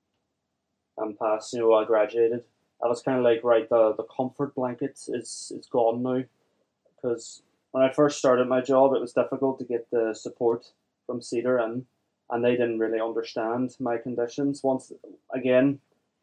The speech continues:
uh, this is bouncing off the assumptions question. People just assumed they would see me, maybe I'd be stimming, or I need to go take a walk, or I need breaks a lot more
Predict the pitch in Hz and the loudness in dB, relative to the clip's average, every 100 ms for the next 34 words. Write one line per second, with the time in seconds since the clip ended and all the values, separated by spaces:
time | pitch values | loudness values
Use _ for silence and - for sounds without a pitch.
0 | _ _ _ _ - 127 123 117 113 110 | _ _ _ _ 0 6 8 10 8 6
1 | 104 101 _ _ - 123 120 - 120 113 | 4 -2 _ _ -8 -8 -8 -2 -2 -2
2 | 120 113 110 - 120 113 110 107 - 127 | -4 -4 -4 -6 -6 -4 -4 -6 -4 -6
3 | 123 139 143 - 147 143 160 160 - 123 | -4 -4 -4 0 0 2 -2 -2 -2 -2
4 | 127 120 117 - - _ _ _ - 117 | -2 -2 -4 -8 -16 _ _ _ -18 -14
5 | - 117 120 123 - _ _ _ 123 123 | -8 -6 -6 -10 -12 _ _ _ -2 -2
6 | - 139 131 117 123 127 _ _ _ _ | -2 -2 0 0 -2 -4 _ _ _ _
7 | _ 143 143 139 127 127 123 - 120 131 | _ 2 6 8 6 4 -4 -4 -2 0
8 | 135 - _ - 113 113 120 123 120 120 | -2 -6 _ -6 -2 0 -2 -2 -4 -2
9 | 120 113 110 110 117 - - _ _ _ | -2 -2 0 0 0 -4 -18 _ _ _
10 | _ _ - 117 117 117 117 - - 113 | _ _ -2 0 2 0 -6 -8 -2 -2
11 | 113 - - - - _ _ _ 113 110 | -2 -8 -14 -14 -20 _ _ _ 2 2
12 | 101 113 107 117 | 2 0 -2 -2